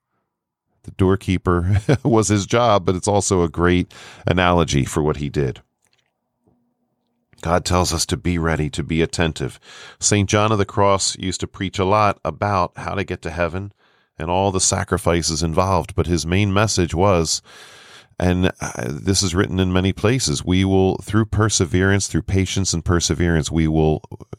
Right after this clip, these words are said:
save our souls. We will win. I mean, we, we don't earn it, but God will be able to give us his grace if we are just persevering. We are not the Savior. We don't have to do great things. Of course, this is the message of Saint Therese as well.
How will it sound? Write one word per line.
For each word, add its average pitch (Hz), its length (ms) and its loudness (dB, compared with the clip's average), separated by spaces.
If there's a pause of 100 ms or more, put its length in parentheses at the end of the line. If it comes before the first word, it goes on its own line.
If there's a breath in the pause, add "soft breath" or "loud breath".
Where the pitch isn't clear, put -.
save - 320 -2
our 65 120 -2
souls. - 580 -4 (680 soft breath)
We 80 140 2
will 80 220 2
win. 73 460 0 (280)
I 80 100 -6
mean, 80 280 -4
we, 98 180 -2
we 92 240 -4
don't 90 260 -2
earn 87 220 0
it, 71 200 -6
but - 180 -10
God 82 420 -4 (500 soft breath)
will 98 140 -6
be 113 160 0
able 120 240 2
to 101 80 0
give 90 220 -2
us 92 160 -2
his 78 160 -6
grace 107 560 -2
if 78 160 -8
we 95 140 -2
are 87 120 2
just - 260 -4
persevering. 67 840 -2 (1000 soft breath)
We 101 180 4
are 107 100 4
not 92 240 0
the 82 80 0
Savior. 92 520 2
We 92 180 0
don't 98 220 0
have - 460 -6
to 82 80 -8
do 92 160 2
great 85 440 -2
things. 85 400 0
Of 82 100 -4
course, - 260 0
this 85 160 0
is 82 140 -2
the 80 80 -2
message 80 340 0
of 76 80 -4
Saint 82 240 0
Therese 82 480 0
as 78 160 -2
well. 82 340 2